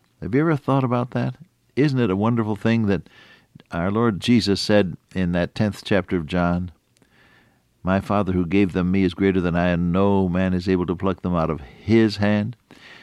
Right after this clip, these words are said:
You're in the Father's hand. You're in the hands of your precious Savior. And you're under the control of the indwelling Holy Spirit of God as you yield to Him and let Him fill your whole life. What a blessed, wonderful relationship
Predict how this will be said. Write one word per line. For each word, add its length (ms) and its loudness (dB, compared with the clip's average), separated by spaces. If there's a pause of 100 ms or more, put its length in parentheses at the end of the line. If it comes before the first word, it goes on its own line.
(160)
You're 180 2
in 100 4
the 60 0
Father's 400 2
hand. 420 -2 (760)
You're 240 4
in 140 4
the 140 2
hands 520 0
of 120 -2
your 140 0
precious 380 -4
Savior. 580 -2 (800)
And 140 -2
you're 160 4
under 140 2
the 100 -2
control 580 0
of 100 -2
the 140 2
indwelling 480 0
Holy 360 -2
Spirit 360 -4
of 120 -8
God 340 -6
as 180 -6
you 80 -2
yield 520 -4 (120)
to 200 -6
Him 280 -6
and 100 -10
let 220 -4
Him 120 -4
fill 380 0
your 140 -2
whole 360 -2
life. 360 -8 (1300)
What 160 0
a 60 4
blessed, 420 0
wonderful 680 -2
relationship 960 -4